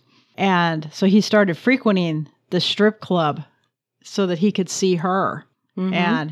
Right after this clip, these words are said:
Speaker 1: he kind of fell for her and was very interested. And she was like,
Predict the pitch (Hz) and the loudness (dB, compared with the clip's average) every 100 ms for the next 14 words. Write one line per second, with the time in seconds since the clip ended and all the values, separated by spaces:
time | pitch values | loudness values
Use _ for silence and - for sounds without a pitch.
0 | - 208 208 202 196 - 202 208 - 190 | -2 0 2 2 0 2 2 2 2 -2
1 | 156 196 196 202 202 170 143 127 165 180 | 2 2 4 4 4 2 0 -2 -2 -4
2 | 143 196 202 - 180 - 208 185 - 196 | 2 2 2 0 -4 0 0 0 0 2
3 | 196 175 160 - 185 175 185 | 2 0 -4 -6 -8 -6 -8